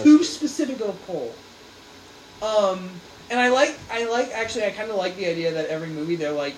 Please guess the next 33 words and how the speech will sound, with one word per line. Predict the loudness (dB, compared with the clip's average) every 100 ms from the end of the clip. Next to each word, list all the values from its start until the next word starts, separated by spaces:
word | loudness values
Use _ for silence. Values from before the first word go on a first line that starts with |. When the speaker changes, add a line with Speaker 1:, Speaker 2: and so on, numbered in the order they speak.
| -12
Speaker 1:
expanding | -12 -14 -10 -8 -6 -8
the | -8
amount | -6 -8
of |
people | -6 -8 -8
who | -10 -12 -14 -14
know | -8 -8
that | -6 -10
it, | -10 -14 -12
Peter | -10 -10
is | -12
Spider-Man | -12 -10 -10 -10 -10
to | -12
the | -10
point | -8 -8
where | -6
now | -8
everyone | -8 -8 -8 -10
fucking | -10 -10 -10 -10
knows. | -8 -8 -10 -12 -8
Speaker 2:
Yeah. | -6 -6 -6 -14 -20 -20 -4
Speaker 1:
What | 0 0
is | 0
the, | -6 -4
what | -4 -4
is |
the | -8
plot | -12 -8 -8
of | -6
the | -8
next | -10 -8
movie | -4 -2
gonna | -2